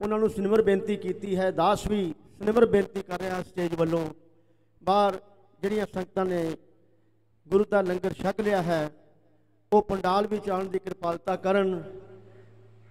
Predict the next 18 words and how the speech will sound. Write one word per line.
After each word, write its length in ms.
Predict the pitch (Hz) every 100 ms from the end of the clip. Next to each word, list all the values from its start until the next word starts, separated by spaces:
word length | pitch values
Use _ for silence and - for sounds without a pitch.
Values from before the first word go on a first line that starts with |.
| -
ਵੀਹ 160 | 233
ਪੱਚੀ 320 | 233 226 226
ਮਿੰਟ 240 | 233 220 220
ਹੋਰ 400 | 180 202 202 -
ਕਵੀ 180 | 196 202
ਦਰਬਾਰ 500 | 190 180 175 165 165 - _ - -
ਚੱਲੇਗਾ। 380 | 180 202 196
ਉਸ 120 | 196 190
ਤੋਂ 120 | 185
ਬਾਅਦ 320 | 175 190 185 - - _ _ _ _ _ _ -
ਜਿੱਦਾਂ 280 | 196 214 202
ਸਟੇਜ 260 | 202 196
ਵੱਲੋਂ 220 | 196 196
ਬੁੱਟਰ 240 | 185 185 190
ਸਾਹਿਬ 180 | 190 190
ਨੇ 80 | 185
ਹੁਕਮ 260 | 170 180 180
ਲਾਇਆ 420 | 170 170 170 156